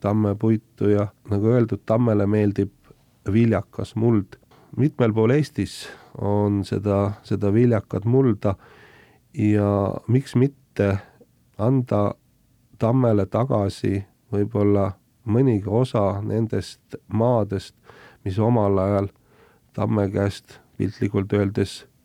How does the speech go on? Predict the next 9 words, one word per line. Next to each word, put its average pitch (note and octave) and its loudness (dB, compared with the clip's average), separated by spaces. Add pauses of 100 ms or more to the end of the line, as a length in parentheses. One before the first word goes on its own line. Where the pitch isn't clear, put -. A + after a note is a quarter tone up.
ära A#2 0
võeti. G2+ -2 (960)
Ja A2+ 2
muidugi, A#2+ 2 (680)
eks A#2 -4
tamm A2+ 0 (140)
noorena A2 2
meeldib G#2+ -2
ka G#2 -2